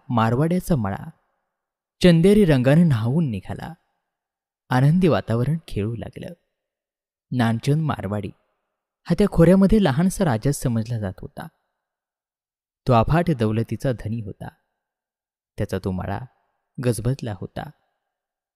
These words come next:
तिथं अमरावतीच अवतीर्ण झाली होती. तो सुंदर आणि संपन्न मळा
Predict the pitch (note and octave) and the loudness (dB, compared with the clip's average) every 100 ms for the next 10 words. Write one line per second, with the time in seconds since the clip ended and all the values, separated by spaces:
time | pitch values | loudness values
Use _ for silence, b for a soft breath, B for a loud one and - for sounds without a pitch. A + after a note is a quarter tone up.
0 | _ _ _ - F#3 A3 F3 F3+ G3+ G#3 | _ _ _ -2 4 6 6 6 4 2
1 | A#3 - C3 - D#3+ F#3+ E3+ C3 G2+ F2+ | 0 0 0 0 0 2 2 0 -2 -10
2 | - E3 D#3+ _ _ _ _ _ _ _ | -14 -20 _ _ _ _ _ _ _ _
3 | _ B2+ A2+ A#2+ C3+ C3 A2 - G#2 - | _ 0 0 2 2 2 0 0 -4 -2
4 | G#2+ G2 C3 B2 F#2+ G#2+ A2+ | -4 -2 -2 -2 -2 -4 -6